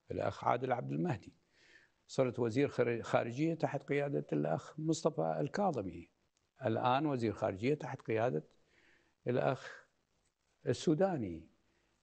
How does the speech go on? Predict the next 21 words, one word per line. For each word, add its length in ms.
كل 180
مرحلة 420
وكل 280
حكومة 380
عندها 220
برنامجها، 760
فأنا 760
لازم 340
ألتزم 520
ببرنامج 920
الحكومة. 460
إذن 320
مو 180
مسألة 460
الأفضل، 540
محتمل 420
إذا 200
شخصيا 580
آخذ 340
كشخص 680
أنه 540